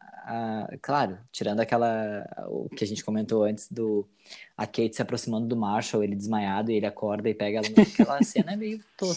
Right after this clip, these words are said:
Speaker 2: Sim.
Speaker 1: assim. Mas daí não é uma questão dos atores, é uma questão de roteiro. <laughs> Mas os atores, eles convence-, convenceram muito a mim. Não
Speaker 2: A
Speaker 1: sei
Speaker 2: mim
Speaker 1: pra ti
Speaker 2: também,
Speaker 1: como é que foi.
Speaker 2: convenceram muito, com certeza.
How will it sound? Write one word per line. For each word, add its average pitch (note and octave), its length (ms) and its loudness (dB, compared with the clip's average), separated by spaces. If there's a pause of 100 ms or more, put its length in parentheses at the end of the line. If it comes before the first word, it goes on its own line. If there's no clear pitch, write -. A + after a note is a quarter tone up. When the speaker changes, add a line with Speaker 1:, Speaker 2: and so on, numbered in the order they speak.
Speaker 2:
Sim. C3+ 60 6
Speaker 1:
assim. G#2 280 -2 (720)
Mas A#2+ 140 -2
daí A#2+ 100 0
não B2+ 80 0
é C#3 40 -2
uma D3 100 2
questão D3+ 300 0
dos C#3 100 -4
atores, D#3+ 360 0
é G2 40 -2
uma F#2+ 120 -6
questão - 240 -10
de G#2 80 -8
roteiro. A2+ 440 -8
<laughs> - 800 -16
Mas A#2 200 -2
os G#2+ 100 -2
atores, B2 340 2
eles C3 180 -2
convence-, C#3 840 -4
convenceram C3+ 600 -2
muito D3 380 -2
a D#3 40 2
mim. A2 340 -2 (1300)
Não A3+ 100 -6
Speaker 2:
A G3 80 4
Speaker 1:
sei E3+ 80 8
Speaker 2:
mim A#2 140 6
Speaker 1:
pra - 140 0
ti - 60 4
Speaker 2:
também, D3+ 220 2
Speaker 1:
como - 120 -2
é G2+ 60 -4
que A2+ 60 -4
foi. A2+ 80 -2
Speaker 2:
convenceram A2 400 0
muito, C#3+ 260 -4
com - 160 -10
certeza. C#3 520 -4